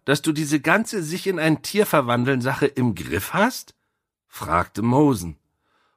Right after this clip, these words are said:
"Oh ja, absolut", antwortete Charlie. Sie hatten Pause, aber Charlie saß mit Flora und Mosen in einem lauten Klassenzimmer,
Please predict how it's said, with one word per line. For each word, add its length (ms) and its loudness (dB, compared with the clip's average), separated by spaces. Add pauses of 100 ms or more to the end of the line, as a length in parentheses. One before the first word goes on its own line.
"Oh 220 4
ja, 400 4 (180)
absolut", 760 2 (320)
antwortete 600 -2
Charlie. 440 -2 (1120)
Sie 180 2
hatten 240 2
Pause, 600 2 (340)
aber 200 2
Charlie 400 2
saß 280 0
mit 160 -2
Flora 440 2
und 200 0
Mosen 400 2
in 100 2
einem 260 2
lauten 440 2
Klassenzimmer, 840 -4